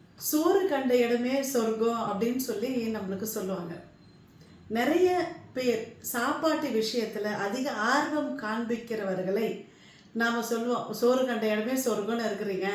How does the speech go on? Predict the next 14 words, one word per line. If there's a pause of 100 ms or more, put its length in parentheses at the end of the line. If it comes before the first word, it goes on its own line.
(160)
அப்படிலாம்
சொல்லுவோம்
இல்லையா? (500)
அதற்கு
என்ன (180)
அர்த்தம்னா, (420)
இறைவனுக்கு,
சிவபெருமானுக்கு (320)
அன்னம்
படைத்தலை,
சோறு
படைக்கிறதை (500)
நாம
பார்த்தால்